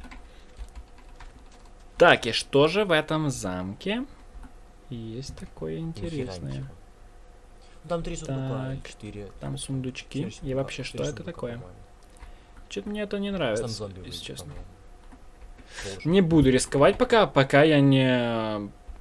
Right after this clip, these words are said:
Speaker 1: отложу все свои вещи. Не хотелось бы потерять. Так,
Speaker 2: А,
Speaker 1: движемся
Speaker 2: здесь
Speaker 1: мы
Speaker 2: ещё, по-моему, пойдёт
Speaker 1: правильно.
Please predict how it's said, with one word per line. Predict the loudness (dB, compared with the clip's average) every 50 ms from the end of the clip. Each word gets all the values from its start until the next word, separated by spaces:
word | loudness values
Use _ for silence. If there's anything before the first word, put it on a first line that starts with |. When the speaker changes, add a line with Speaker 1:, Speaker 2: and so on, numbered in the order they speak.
| -14 -10 -6
Speaker 1:
отложу | -6 -4 -2 -2 -2 -2 -2
все | -2 -2 -2 -2 -2
свои | 0 0 0 0
вещи. | -2 -2 -4 -4 -8 -10 -10 -10 -6
Не | -6 -6
хотелось | -6 -4 -4 -4 -4 -4
бы | -6 -6
потерять. | -8 -8 -6 -4 -4 -4 -4 -6 -12 -18 -20 -20 -20 -4 2
Так, | 2 2 2 2
Speaker 2:
А, |
Speaker 1:
движемся | 2 2 4 4 2 0 -2 -2 -4 -4
Speaker 2:
здесь | -4 -4 -4
Speaker 1:
мы | -6 -6 -6
Speaker 2:
ещё, | -6 -6
по-моему, | -8 -8 -10 -12 -12 -14 -14 -12
пойдёт | -8 -6 -2
Speaker 1:
правильно. | 2 2 4 4 4 2 2 2 0 0